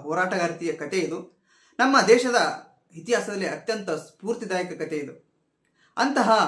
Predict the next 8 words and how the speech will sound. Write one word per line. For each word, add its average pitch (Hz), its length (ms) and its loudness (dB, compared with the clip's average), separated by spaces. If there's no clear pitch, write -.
ಹೋರಾಟಗಾರ್ತಿ, 196 640 -2
ಸ್ವಾತಂತ್ರ್ಯ 233 460 -6
ಹೋರಾಟಗಾರ್ತಿ 165 540 -6
ರಾಣಿ 147 280 -8
ಗಡಿನ್ 180 220 -6
ಲಾಯುಗೆ 156 360 -4
ನಮ್ಮದೊಂದು 147 360 -10
ಸಲ್ಯೂಟ್. 143 360 -12